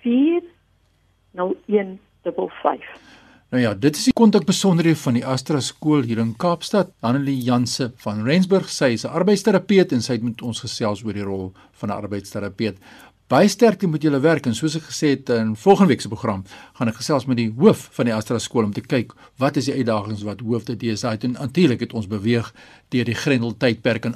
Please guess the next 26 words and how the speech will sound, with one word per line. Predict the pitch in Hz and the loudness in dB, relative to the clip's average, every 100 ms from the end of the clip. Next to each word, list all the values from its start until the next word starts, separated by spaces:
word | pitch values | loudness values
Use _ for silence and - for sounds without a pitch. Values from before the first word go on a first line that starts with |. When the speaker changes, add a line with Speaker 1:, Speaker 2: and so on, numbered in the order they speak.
| - | 4
Speaker 2:
alles | 180 165 | 4 4
wat | 143 | 2
daarmee | 123 123 | 0 0
saamgaan, | 120 147 131 120 135 120 120 | 0 2 2 0 -2 0 2
nuwe | 170 208 143 | 6 6 6
uitdagings | 113 95 87 - 107 - - - - _ | 0 -6 -10 -12 -12 -12 -14 -20 -20 _
vir | - - 147 117 - _ - | -10 2 2 2 -10 _ -6
die | 117 | -4
skool | 107 - 180 139 131 131 - | -4 -4 4 4 4 -2 -8
en | 147 135 120 | -2 -2 -2
kinders | - 120 110 - | -2 -2 -2 -6
met | 120 110 | -8 -8
spesifieke | - 117 123 185 190 | -6 -8 -8 -4 0
behoeftes | 151 156 156 190 | 4 2 2 -4
natuurlik, | 185 190 180 180 | -2 0 -2 0
maar | 113 | -2
ons, | 107 98 | -4 -6
daaroor | 98 104 107 | -8 -6 -8
gaan | 110 104 | -10 -12
ons | 101 | -12
gesels | - - 98 95 113 | -14 -14 -12 -14 -14
in | 101 | -16
volgende | - 101 98 | -12 -12 -10
week | 95 - | -14 -14
se | 120 | -16
program. | 117 135 104 | -8 -6 -6